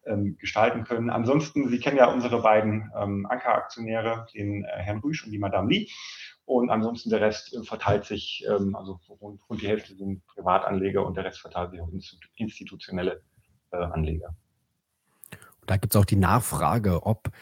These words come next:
Speaker 2: die Großaktionäre, der Großaktionär möglicherweise die Gesellschaft komplett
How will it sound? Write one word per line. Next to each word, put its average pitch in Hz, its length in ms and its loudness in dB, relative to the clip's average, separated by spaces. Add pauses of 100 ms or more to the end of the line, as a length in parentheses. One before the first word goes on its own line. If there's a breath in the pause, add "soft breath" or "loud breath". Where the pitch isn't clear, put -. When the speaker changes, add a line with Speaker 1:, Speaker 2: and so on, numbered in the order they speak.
(420 loud breath)
Speaker 2:
die 98 140 -2
Großaktionäre, 98 840 0
der 87 140 2
Großaktionär 90 880 0
möglicherweise 87 680 0
die - 100 -18
Gesellschaft - 640 -2
komplett - 680 0